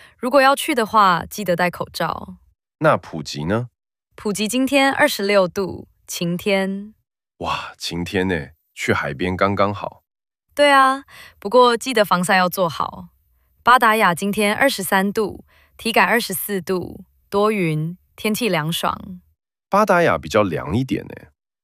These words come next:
Speaker 1: 对啊，二十三度还蛮舒服的，适合出去走走。
Speaker 2: 好，谢谢小枣的天气报告。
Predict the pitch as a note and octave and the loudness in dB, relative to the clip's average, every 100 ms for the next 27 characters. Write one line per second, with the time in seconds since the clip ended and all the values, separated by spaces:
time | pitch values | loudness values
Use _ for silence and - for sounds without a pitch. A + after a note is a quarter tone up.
0 | _ D4 D4 C4+ C4+ C#4 - - - - | _ 2 6 6 2 -2 -14 -20 -6 0
1 | B3+ G3+ G#3 G#3 A3 A3+ G3 F#3 F3 F3 | 0 2 0 2 0 0 0 0 0 0
2 | A#3+ A#3 E3+ D#3 D#3+ - - _ _ - | -4 -6 -6 -4 -4 -6 -12 _ _ -4
3 | D4+ A#3+ G#3+ B3 C4+ G3+ D#3+ D#3 F3 - | 0 2 2 -2 -4 -2 -2 -2 -6 -6
4 | F#3 F#3 _ _ _ _ _ - G#2+ D3 | -12 -18 _ _ _ _ _ 0 2 2
5 | _ _ _ - - F#2 D#2+ D#2 D#2 D#2+ | _ _ _ -10 0 0 0 -4 0 0
6 | - A1 - - G2+ A2+ F#2+ D#2+ D2+ C2+ | 0 -4 -6 -4 -2 -2 -2 0 -2 -2
7 | - - | -4 -4